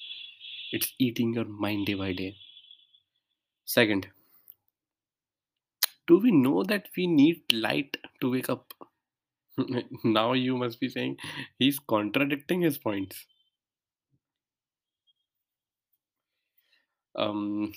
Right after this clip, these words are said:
like, <sighs> it's not an irony, I'm just saying, okay, we need light, but we don't need phone's blue light. We need light, it's true. But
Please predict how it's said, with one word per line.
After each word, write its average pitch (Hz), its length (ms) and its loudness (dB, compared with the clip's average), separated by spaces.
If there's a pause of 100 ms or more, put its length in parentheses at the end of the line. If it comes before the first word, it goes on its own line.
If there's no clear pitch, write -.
like, 104 420 -8 (1300)
<sighs> - 60 -10 (500)
it's - 240 -12
not 107 180 -4
an 110 80 0
irony, 101 420 -2 (120)
I'm 107 140 -6
just - 200 -10
saying, 113 260 -6 (520)
okay, 135 260 -4 (880)
we 131 260 0
need 127 360 0
light, 113 340 -4 (840)
but 123 180 -4
we 113 100 0
don't 123 240 0
need 139 240 -4 (320)
phone's 113 400 0
blue 110 260 2
light. 95 400 -4 (520)
We 98 120 0
need 117 340 2
light, 113 300 -4 (160)
it's - 260 -2 (120)
true. 98 260 2 (580)
But - 300 -4